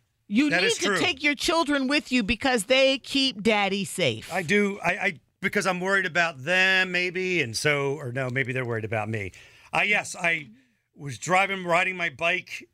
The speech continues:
Speaker 2: and I'm always kind of a prob-, problematic. And my one buddy, I told
Speaker 1: Riding
Speaker 2: him what
Speaker 1: a
Speaker 2: happened,
Speaker 1: bike,
Speaker 2: and
Speaker 1: riding
Speaker 2: yeah.
Speaker 1: a scooter,
Speaker 2: Yeah.
Speaker 1: running, walking.
Speaker 2: Yeah, he, he, he, he used to bike a little bit. I did a little mountain bike race one time, and I'll never do that again. But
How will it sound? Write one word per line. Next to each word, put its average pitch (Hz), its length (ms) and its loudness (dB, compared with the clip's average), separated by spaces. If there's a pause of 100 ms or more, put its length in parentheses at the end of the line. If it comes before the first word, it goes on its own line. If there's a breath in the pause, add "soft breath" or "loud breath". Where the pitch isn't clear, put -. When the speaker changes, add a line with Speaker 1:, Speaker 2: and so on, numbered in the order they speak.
Speaker 2:
and 147 140 -6
I'm 156 120 -2
always 175 220 0
kind 139 240 0
of 113 80 -8 (680)
a 160 80 -14
prob-, 160 360 0
problematic. 143 680 -4 (480)
And 131 100 -8
my 143 100 0
one 160 220 0
buddy, 143 460 -2
I 131 100 -8
told 151 140 -2
Speaker 1:
Riding 175 260 2
Speaker 2:
him - 20 -
what 160 80 -2
Speaker 1:
a 143 40 0
Speaker 2:
happened, 220 340 2
Speaker 1:
bike, 220 100 -6
Speaker 2:
and 185 80 -6
Speaker 1:
riding 170 240 0
Speaker 2:
yeah. 160 80 -4
Speaker 1:
a - 20 -4
scooter, 220 560 0
Speaker 2:
Yeah. 190 80 -4
Speaker 1:
running, 208 480 2
walking. 214 640 2
Speaker 2:
Yeah, 110 160 -2
he, 117 180 -4
he, 165 420 -4 (260)
he, 190 80 -6
he 156 160 4
used 165 220 0
to 147 60 -2
bike 156 280 0
a - 20 -16
little 151 160 -2
bit. 143 140 -2
I 135 80 0
did 139 160 -2
a - 20 -2
little 131 220 -4 (160)
mountain 147 340 -4
bike 131 240 -2
race 139 320 -4
one 127 160 -8
time, 135 320 0
and 113 80 -8
I'll 113 80 -6
never 113 220 -6
do 123 60 -2
that 135 140 0
again. 110 240 -10
But 113 180 -6